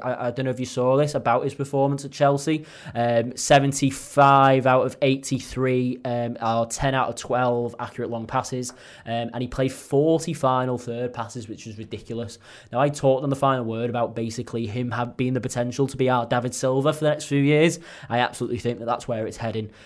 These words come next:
Um, let's move on, Jack, to Joel Go-, Joel Matip, Joel Gomez. <laughs> Joel Matip and Joe Gomez. Um, both injured. Um, injury update for them.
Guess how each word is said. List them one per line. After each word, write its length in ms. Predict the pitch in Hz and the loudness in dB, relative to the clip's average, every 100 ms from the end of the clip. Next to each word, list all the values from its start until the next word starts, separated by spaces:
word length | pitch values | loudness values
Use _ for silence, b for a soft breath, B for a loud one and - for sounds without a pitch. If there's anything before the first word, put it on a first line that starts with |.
| B 113 | B -2
Um, 420 | 127 127 131 135 | 2 2 0 2
let's 220 | 151 175 | 4 6
move 180 | 175 160 | 6 8
on, 200 | 156 147 | 8 6
Jack, 300 | 135 147 - | 6 6 4
to 460 | - - 135 131 127 117 | -2 0 2 2 0 -4
Joel 500 | - 139 131 131 131 | 2 4 6 4 0
Go-, 360 | - 135 131 131 | 2 4 4 4
Joel 240 | 170 160 | 4 6
Matip, 340 | 147 147 123 | 6 4 -2
Joel 240 | - 117 107 | -6 -8 -6
Gomez. 460 | 110 107 107 104 143 - | -6 -6 -6 -6 -8 -10
<laughs> 120 | - | -4
Joel 260 | - 151 160 | 4 6 8
Matip 340 | 156 - 135 | 6 4 2
and 240 | 127 127 120 | 2 2 2
Joe 200 | 127 123 | 2 4
Gomez. 460 | 123 120 135 139 - _ _ _ _ _ - - | 2 4 2 0 -6 _ _ _ _ _ -20 -6
Um, 320 | 120 113 117 | 0 2 0
both 320 | 113 139 139 - | 4 6 6 2
injured. 460 | 131 127 120 120 - B B | -4 -2 -2 -4 -8 B B
Um, 200 | 110 117 | -6 -4
injury 320 | 135 131 127 | -2 0 0
update 340 | 120 - 120 107 | -2 -2 -4 -4
for 340 | - 123 120 | 0 4 4
them. 260 | 120 117 | 2 -2